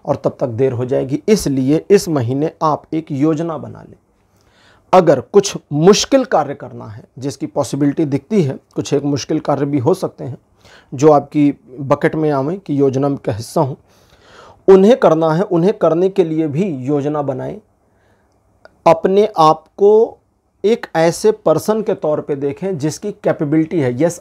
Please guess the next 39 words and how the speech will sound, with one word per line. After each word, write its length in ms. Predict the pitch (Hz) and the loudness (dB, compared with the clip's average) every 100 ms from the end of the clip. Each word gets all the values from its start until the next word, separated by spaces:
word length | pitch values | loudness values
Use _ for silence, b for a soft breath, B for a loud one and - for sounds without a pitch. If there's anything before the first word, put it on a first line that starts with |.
| 151 | -6
I 120 | 151 | -6
can 320 | 151 170 160 | -6 -6 -4
do 140 | 131 170 190 | -2 -2 0
it", 200 | 208 - - _ _ _ _ | 0 -2 -18 _ _ _ _
इस 160 | 175 - | -8 -4
तरह 140 | 151 | -4
की 140 | 143 170 | -4 -4
मेंटालिटी 520 | 147 143 151 151 185 | -4 -2 -2 0 2
में 140 | 180 | 0
लाएं। 240 | 147 139 180 | 0 -2 -2
"How 220 | 95 170 208 | 2 4 4
can 140 | 214 202 | 0 -2
I 220 | 208 165 | -2 -4
do 60 | 185 | -6
it" 80 | 185 | -6
नहीं, 240 | 151 117 113 _ _ _ _ _ _ _ 180 | -12 -14 -18 _ _ _ _ _ _ _ -6
मतलब 280 | 139 156 - | 0 0 -2
डर 340 | 143 131 170 185 | -10 2 4 4
वाला 260 | 175 170 | 2 0
नहीं। 340 | 143 123 113 98 | -4 -8 -14 -4
"How 240 | 127 160 170 | 0 0 -2
can 100 | 170 | -4
I 180 | 175 | -2
do 120 | 160 170 | 0 -2
it" 80 | |
का 120 | - 170 | -2 -4
मतलब 280 | 165 175 | -2 -2
हो 80 | 165 | -2
गया 140 | 175 220 | -2 -4
कि 180 | 214 - 185 | -6 -4 -2
अब 120 | 185 | 0
मुझे 280 | 180 143 190 | -2 -2 -2
क्या 200 | 196 170 | -2 -6
करना 340 | 170 156 165 | -6 -8 -8
चाहिए, 460 | 143 135 143 226 - b b b b _ _ _ _ _ _ _ - | -8 -8 -2 -2 -4 b b b b _ _ _ _ _ _ _ -2
"I 100 | 165 | 0
can 200 | 165 156 143 | 0 -2 -4
do 80 | 120 | -6
it", 260 | 120 _ | -10 _